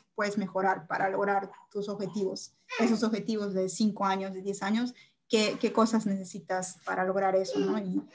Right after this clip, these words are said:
tal vez trazarte como tiempos y como, um,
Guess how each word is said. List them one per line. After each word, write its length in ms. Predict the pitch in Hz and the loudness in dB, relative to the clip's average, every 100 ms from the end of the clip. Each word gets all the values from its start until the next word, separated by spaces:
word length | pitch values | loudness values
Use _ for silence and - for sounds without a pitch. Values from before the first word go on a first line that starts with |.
| - | -4
tal 120 | 214 214 | 0 2
vez 220 | 220 - | 2 0
trazarte 760 | 208 - 214 185 202 196 196 _ _ _ _ _ _ | -2 2 2 2 0 0 -4 _ _ _ _ _ _
como 260 | - 208 202 | -2 -2 0
tiempos 800 | 240 277 262 247 247 240 240 214 | 6 10 10 8 4 4 2 -2
y 100 | 190 | -8
como, 560 | 196 196 190 190 185 | -6 -4 -4 -4 -6
um, 460 | - 190 185 190 190 | -4 -2 0 0 -4